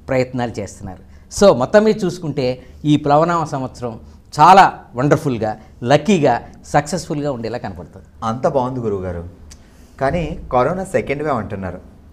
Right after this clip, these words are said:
Speaker 2: భయంగా ఉంది.
Speaker 1: Hmm.
Speaker 2: మూలిగే నక్క మీద తాటికాయ వచ్చి పడ్డట్టు టాలీవుడ్ పరిస్థితి ఏంటి?
Speaker 1: ఇప్పుడు తాటికాయలు, తంపడకాయలు కాదురా.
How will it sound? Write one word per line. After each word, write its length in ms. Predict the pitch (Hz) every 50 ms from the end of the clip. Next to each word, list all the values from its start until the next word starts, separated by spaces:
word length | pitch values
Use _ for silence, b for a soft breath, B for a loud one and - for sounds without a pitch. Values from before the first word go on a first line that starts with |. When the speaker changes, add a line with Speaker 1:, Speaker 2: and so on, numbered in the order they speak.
| - -
Speaker 2:
భయంగా 420 | - - 92 92 117 135 131 143
ఉంది. 240 | 127 113 98 87 80
Speaker 1:
Hmm. 440 | - - - - 160 175 165 135 110
Speaker 2:
మూలిగే 400 | 107 120 156 196 220 220 226 214
నక్క 220 | 185 175 160 -
మీద 200 | 165 175 175 165
తాటికాయ 440 | 170 - 117 123 147 156 - 180 175
వచ్చి 160 | 156 165 -
పడ్డట్టు 760 | - 139 127 120 127 127 127 127 131 135 190 247 233 196 - B B B B B B B - -
టాలీవుడ్ 460 | 92 90 104 135 160 165 160 - -
పరిస్థితి 400 | 120 107 107 - - - - 147
ఏంటి? 200 | 131 120 113 131
Speaker 1:
ఇప్పుడు 880 | 123 127 127 - - - - - - - - - - - - 107 135 160
తాటికాయలు, 720 | 156 151 - 101 107 131 151 147 151 170 160 156 156 170
తంపడకాయలు 600 | 156 - 131 120 127 151 143 135 147 143 139 143
కాదురా. 580 | 139 110 117 120 127 131 117 110 110 113 113 113